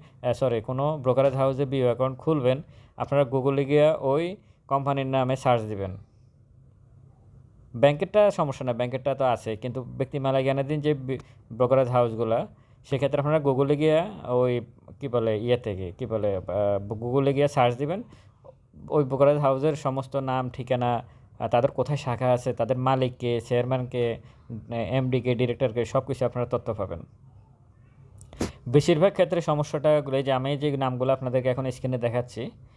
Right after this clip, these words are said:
এই ক্ষেত্রে আপনাদের, আপনারা দেখবেন যে যেসব ব্রোকারেজ হাউসগুলো শাখা কম, একটা দুটো শাখা দিয়ে চলে, এসব ব্রোকারেজ হাউস থেকে একশো মাইল দূরে থাকবেন। আপনারা প্রতারিত হন কেন? সাধারণ বিনিয়োগকারীরা বা আমরা,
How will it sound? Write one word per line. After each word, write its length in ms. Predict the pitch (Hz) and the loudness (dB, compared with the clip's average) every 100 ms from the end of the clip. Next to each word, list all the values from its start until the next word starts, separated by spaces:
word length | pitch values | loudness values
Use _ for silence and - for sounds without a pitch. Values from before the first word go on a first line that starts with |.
| _ - - _ - _ - | _ -20 -20 _ -20 _ -18
এই 220 | - 147 151 | 0 2 4
ক্ষেত্রে 360 | 175 175 185 | 2 4 4
আপনাদের, 380 | 170 170 156 165 | 4 2 2 2
আপনারা 260 | 147 160 160 | 2 2 2
দেখবেন 460 | 156 143 160 165 | 2 0 0 0
যে 380 | 160 165 175 160 - - 113 123 135 | 0 2 2 -2 -12 -20 -16 -6 0
যেসব 260 | 151 165 | 0 0
ব্রোকারেজ 360 | 151 147 151 151 | -2 4 4 4
হাউসগুলো 400 | 147 147 151 151 | 2 2 0 -4
শাখা 320 | - 123 127 | -4 -4 -2
কম, 360 | 131 127 98 104 - _ - _ _ _ | 0 -2 -2 -12 -20 _ -20 _ _ _
একটা 280 | 139 143 165 | -4 2 2
দুটো 180 | 151 160 | 2 0
শাখা 260 | 156 135 135 | 0 0 2
দিয়ে 180 | 147 | 0
চলে, 320 | 151 143 143 202 - - - | 2 0 0 -6 -12 -18 -12
এসব 240 | 135 147 | -6 -4
ব্রোকারেজ 380 | 143 139 143 139 | -2 4 4 4
হাউস 220 | 139 139 | 0 -2
থেকে 240 | 151 139 | -8 -6
একশো 280 | 135 120 135 | -4 -4 -2
মাইল 180 | 131 131 | -4 -4
দূরে 160 | 127 107 | -6 -6
থাকবেন। 360 | 98 92 87 - - - _ - - - - - - - - - - - - - - | -6 -8 -12 -14 -20 -20 _ -20 -20 -20 -20 -20 -12 -12 -12 -20 -20 -20 -20 -12 -2
আপনারা 320 | 139 147 170 | 0 4 2
প্রতারিত 400 | 175 160 156 156 | 2 2 2 0
হন 240 | 147 147 | -2 -2
কেন? 300 | 156 165 214 | -2 -2 -4
সাধারণ 360 | - 123 135 135 | -2 0 0 -2
বিনিয়োগকারীরা 580 | 139 131 131 123 131 120 | -4 -2 0 0 2 2
বা 160 | 120 | 2
আমরা, 300 | 113 117 190 | 2 0 0